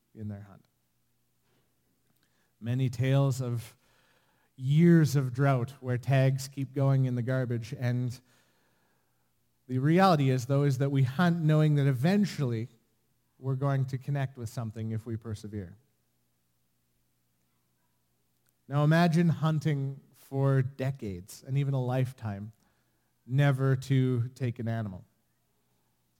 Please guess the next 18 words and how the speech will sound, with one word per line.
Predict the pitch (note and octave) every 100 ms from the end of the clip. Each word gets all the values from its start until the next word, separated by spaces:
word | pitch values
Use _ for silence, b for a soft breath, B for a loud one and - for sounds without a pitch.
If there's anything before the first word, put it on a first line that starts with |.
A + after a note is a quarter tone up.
| _ _ _ -
Gardening | C3 C#3+ D#3+ D#3 C#3+ B2+ B2+
and | A2 B2+ B2+ B2+
never | C3+ C#3+ D3 C#3
seeing | - C#3+ C3+ C3 B2+
a | A#2+
fruit | - D3 D3 C#3 C3 C#3
or | C3
a | A#2+
blossom. | A#2+ A#2 G#2+ G2+ F2+ _ _ _ _ _ _ _ _ _ _ _ _ _ _ _ _ _
Playing | - D3+ D3 C#3+
an | C#3+
instrument | D#3 E3+ - C#3+ A#2+ A#2
and | C#3 C3
never | C#3+ D3 D3+ D3 C#3+
a | C3+
measure | C#3 C#3 C3 C3
of | A#2+
mastery. | B2 B2 B2 - G#2 F2+